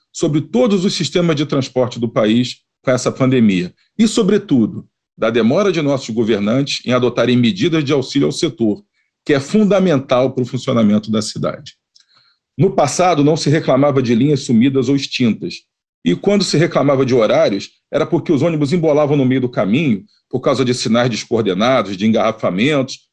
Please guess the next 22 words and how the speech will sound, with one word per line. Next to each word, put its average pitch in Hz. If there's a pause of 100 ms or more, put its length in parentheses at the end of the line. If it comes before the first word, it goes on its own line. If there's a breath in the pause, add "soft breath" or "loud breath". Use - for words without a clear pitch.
ou 120
outros 135
problemas 127
do 139
trânsito. 110 (380)
Hoje 147
é 113
porque -
eles 113
demoram 117
mais 117
mesmo. 87 (520)
Mas 151
não 185
há 175
o 190
que 226
as 175
empresas 139
possam 123
fazer, 101 (540)
repetindo, 131